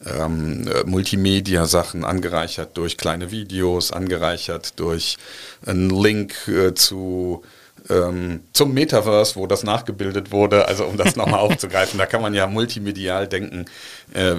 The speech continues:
wie man, äh, dann digitale Produkte macht. Aber da sind wir noch eine ganze Weile von entfernt, ähm, wie wir es, ähm, nicht nur hoffen, sondern auch merken,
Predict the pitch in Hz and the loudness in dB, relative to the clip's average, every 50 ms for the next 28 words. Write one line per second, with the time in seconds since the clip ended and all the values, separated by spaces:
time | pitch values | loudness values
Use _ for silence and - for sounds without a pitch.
0 | 87 92 98 95 95 98 95 90 92 92 92 82 - 80 90 85 87 87 90 85 | 0 -2 -2 0 2 2 2 0 -2 -4 -6 -6 -6 -8 -8 -6 -6 -6 -6 -6
1 | 101 98 98 - - - 85 85 82 80 - - - - - - - - - - | -8 -10 -10 -8 -4 0 0 0 0 0 -2 -4 -6 -6 -6 -6 -8 -8 -10 -8
2 | - - - - - - 98 92 98 92 95 90 90 107 123 127 101 101 95 107 | -10 -10 -12 -8 -4 -2 0 0 0 0 -2 -2 -2 -2 -4 -4 -4 -4 -6 -6
3 | 98 87 90 92 110 - 92 87 90 92 92 90 - - - 85 82 82 - - | -8 -8 -6 -6 -6 -6 -8 -8 -6 -6 -6 -8 -8 -6 -6 -4 -4 -4 -2 -2
4 | 90 87 95 90 85 80 - - - - 82 80 78 80 80 78 - - - - | 0 0 0 -2 -2 -4 -6 -8 -8 -6 -6 -4 -4 -4 -6 -8 -8 -10 -12 -10
5 | 82 82 85 87 - 82 - - - - - - - 87 78 73 73 - - - | -10 -8 -6 -4 -2 0 0 0 0 0 -2 -4 -4 -4 -4 -4 -6 -6 -8 -8
6 | - 92 - - 82 - 104 98 - - 104 92 87 82 82 82 - - 78 - | -6 -6 -4 -4 -2 -2 -2 -2 -2 -4 -6 -6 -8 -8 -10 -10 -10 -12 -12 -8
7 | 80 82 90 98 - - 90 90 92 | -4 -2 -2 -2 -2 -2 -4 -6 -6